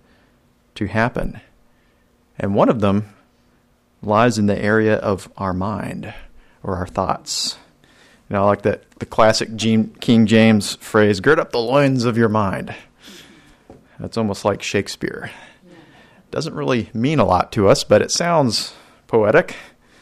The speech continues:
right? Now, of course, this, it's a phrase alluding to, um, the garments of olden days in Asia and the Middle East, right? They would be long and loose. They would kind of flow, and those garments worked well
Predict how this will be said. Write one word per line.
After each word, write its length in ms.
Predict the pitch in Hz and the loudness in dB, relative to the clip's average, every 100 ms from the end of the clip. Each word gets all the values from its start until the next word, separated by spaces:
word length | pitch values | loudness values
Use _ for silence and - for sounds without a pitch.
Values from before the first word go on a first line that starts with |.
| _ _ _ _ _ | _ _ _ _ _
right? 260 | 113 117 - _ _ _ | 0 0 -4 _ _ _
Now, 140 | 131 123 | 2 2
of 100 | - | 6
course, 240 | 147 - | 4 4
this, 220 | 156 - | 0 -2
it's 340 | - - 135 - | -6 -6 -4 0
a 80 | |
phrase 680 | 120 - 143 151 143 113 - - _ - | -2 2 4 6 4 2 -4 -10 _ -2
alluding 580 | 120 113 131 139 113 98 | 0 4 4 4 2 -2
to, 460 | - 110 107 92 92 - _ _ - | 0 2 2 -2 -8 -16 _ _ -4
um, 360 | 98 101 101 - | 0 2 0 -2
the 120 | 117 | -4
garments 800 | 190 120 127 120 110 - - - _ _ _ _ - | 0 2 4 4 2 -2 -4 -8 _ _ _ _ -10
of 140 | 95 | -6
olden 340 | - 120 113 104 | 0 0 0 0
days 380 | 104 104 98 | 0 0 -2
in 100 | 104 - | -4 -2
Asia 380 | 110 113 113 | -2 0 2
and 100 | 110 | 2
the 60 | 104 | 2
Middle 300 | 104 113 107 | 4 4 4
East, 420 | 113 110 - - - _ _ _ _ _ | 2 0 -2 -8 -12 _ _ _ _ _
right? 340 | 107 101 98 - | 2 2 2 -2
They 160 | - 113 | 2 4
would 160 | 113 | 4
be 280 | 104 107 98 110 | 2 -2 -2 -6
long 500 | 104 113 165 170 165 | 2 4 6 4 2
and 300 | 131 110 107 | -2 -2 2
loose. 360 | 135 110 - | 2 2 0
They 140 | 110 107 | 2 2
would 100 | 104 | 2
kind 200 | 135 107 | 0 -2
of 40 | |
flow, 460 | - 113 110 131 123 | -2 2 6 6 4
and 240 | 101 95 | 0 -2
those 220 | 117 110 | -2 0
garments 420 | 110 110 110 - - | 0 0 0 -4 2
worked 280 | 117 120 | 2 2
well 340 | 107 107 120 | 2 6 6